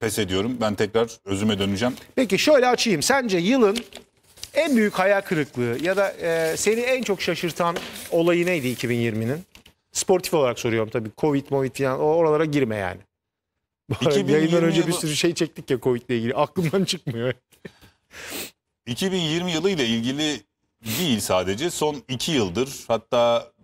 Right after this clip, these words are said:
Speaker 1: son iki sezondur, bu sezonda dahil olmak üzere benim için en büyük hay-, hayal kırıklığı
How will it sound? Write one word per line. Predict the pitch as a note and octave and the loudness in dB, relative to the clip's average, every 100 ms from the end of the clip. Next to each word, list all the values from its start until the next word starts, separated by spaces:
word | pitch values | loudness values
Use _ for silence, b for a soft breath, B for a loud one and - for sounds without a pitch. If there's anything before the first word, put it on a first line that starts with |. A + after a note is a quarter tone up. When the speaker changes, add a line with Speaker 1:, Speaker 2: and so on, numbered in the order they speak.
| - _ _ - | -20 _ _ -10
Speaker 1:
son | - B2 | -4 0
iki | B2 C3 | 0 -2
sezondur, | - G2+ F#2 F2 F2+ A#2 A2+ | -2 0 0 -2 -4 -4 -6
bu | G#2+ G#2+ | -8 -4
sezonda | B2+ G#2 A2 G2+ F#2+ | -2 0 0 0 2
dahil | G#2+ G#2 | 2 2
olmak | G#2+ G#2+ A#2 | 0 0 -2
üzere | F#2 F2 G2 C3+ A#2+ | -4 -2 0 -2 -2
benim | A2 C3 C3+ | -4 -4 -4
için | C3+ | -2
en | C#3+ | -2
büyük | C3+ C3 | 0 0
hay-, | B2 A#2 A2+ G#2+ | 2 2 2 2
hayal | A2 B2 | 0 0
kırıklığı | A2 G2+ F#2 - C3+ | -2 -6 -6 -2 -2